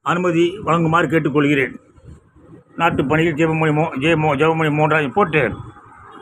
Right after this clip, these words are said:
தமிழக முதல்வர் பொய் பொறுத்தெல்லாம் போட்டு, <laughs> அஹ், செப்டம்பர் ஒண்ணாம் தேதி,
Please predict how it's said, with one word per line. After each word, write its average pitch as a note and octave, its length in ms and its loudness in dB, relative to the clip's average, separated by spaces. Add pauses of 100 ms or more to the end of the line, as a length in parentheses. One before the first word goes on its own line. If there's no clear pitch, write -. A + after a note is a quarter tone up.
(280)
தமிழக E3+ 280 0
முதல்வர் D#3+ 340 2
பொய் E3 200 0
பொறுத்தெல்லாம் D#3+ 400 0
போட்டு, D#3+ 200 0 (220)
<laughs> C#3+ 300 0 (600)
அஹ், D3 180 0
செப்டம்பர் F3 540 0
ஒண்ணாம் E3+ 280 0
தேதி, D3+ 300 0